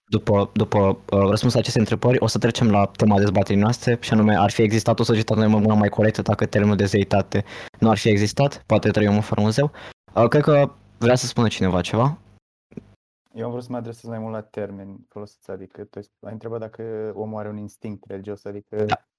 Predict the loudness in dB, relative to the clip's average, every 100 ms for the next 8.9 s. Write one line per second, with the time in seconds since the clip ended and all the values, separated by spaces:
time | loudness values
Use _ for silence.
0 | _ _ _ _ -4 0 2 2 0 -2
1 | -6 -10 _ _ _ _ _ _ _ _
2 | -10 -4 -2 0 0 0 0 0 0 0
3 | 0 0 0 0 0 0 -2 -4 -4 -2
4 | 0 2 2 0 0 0 0 0 -2 -2
5 | -4 -4 -2 -2 -4 -4 -4 -4 -2 -4
6 | -6 _ _ _ -6 -2 0 0 -2 -4
7 | -12 -16 -16 _ _ -2 -2 0 0 0
8 | -2 -10 -20 _ -2 2 2 0 -4